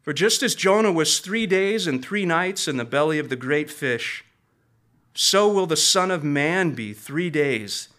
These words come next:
and three nights in the heart of the earth." What Jesus is saying, we'll pause there, is the real significance of Jonah's prayer is it shows us the greatness of Christ. It shows us the greatness of the Messiah.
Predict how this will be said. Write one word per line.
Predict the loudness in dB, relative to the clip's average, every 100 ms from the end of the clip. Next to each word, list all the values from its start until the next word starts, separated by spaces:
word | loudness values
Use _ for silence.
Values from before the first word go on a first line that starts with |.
| _ _ _
and | -20
three | -8 -4 0
nights | 0 -2 -4 -6 -6 -14 _ _ _
in | -12
the | -10
heart | -4 -2 -2 -6 _ _ _ _ -8
of | -6
the | -4
earth." | -4 -6 -10 -20 -20 _ _ _ _ _ _ _ _ _ _ _ _ _
What | -4
Jesus | 0 0 0 -2
is | -2
saying, | 2 4 4 2
we'll | -2
pause | -6 0 4 4 4
there, | 6 6
is | 4
the | 0
real | 4 6
significance | 6 4 4 2 2 0 0
of | -2
Jonah's | 2 2 4 2
prayer | -2 0 2 4
is | 4 2
it | -2 -2
shows | 0 2 4 2
us | -2
the | -4
greatness | -2 0 0 -2 -4
of | -4
Christ. | -2 -2 -2 -4 -6 -12 _ _ _ _
It | 0
shows | 4 4
us | 2 -2
the |
greatness | 4 4 4 0 -2
of | -2
the | -2
Messiah. | 0 0 0 -2 -4 -6